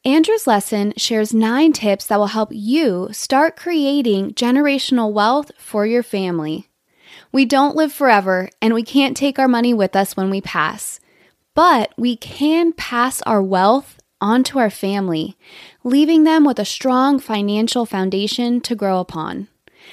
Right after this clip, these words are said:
So are you ready to level up your financial situation?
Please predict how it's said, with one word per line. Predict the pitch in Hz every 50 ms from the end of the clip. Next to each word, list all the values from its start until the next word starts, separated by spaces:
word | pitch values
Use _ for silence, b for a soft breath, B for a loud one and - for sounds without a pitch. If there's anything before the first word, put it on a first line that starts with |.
| B B -
So | - - 220
are | 202 - 202 208
you | 214 214 214 233 262 269
ready | 262 240 233 233 262 277
to | 262 - 240 220
level | 202 190 196 220 226 208
up | 202 214 -
your | 226 220
financial | 208 - 208 196 196 196 196 202 - 214
situation? | 208 - 220 202 - 196 185 180 202 - - 277 269 285 311